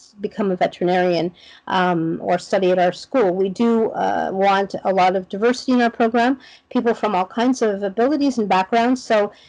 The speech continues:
if there's a reason why you can't take, um, uh, the program, your program full-time in undergrad, uh, think about submitting an appeal, um, for any,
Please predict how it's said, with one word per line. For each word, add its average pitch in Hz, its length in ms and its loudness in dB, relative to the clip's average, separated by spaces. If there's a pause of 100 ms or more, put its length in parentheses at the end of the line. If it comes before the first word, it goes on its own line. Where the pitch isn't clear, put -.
(120)
if 254 280 2
there's 311 180 2
a 294 100 2
reason 254 360 2
why 220 260 4
you 254 180 4
can't 233 380 -2
take, 196 440 -4 (100)
um, 180 640 2 (100)
uh, 180 260 -2 (140)
the 180 180 2 (140)
program, 208 600 0 (120)
your 247 160 2
program 196 420 0
full-time 208 680 0
in 202 200 -2
undergrad, 262 540 2 (340)
uh, 196 360 2 (160)
think 302 180 2
about 240 320 2
submitting 226 340 0
an 196 100 0
appeal, 214 500 0 (140)
um, 196 600 -4
for 202 260 0
any, 214 540 2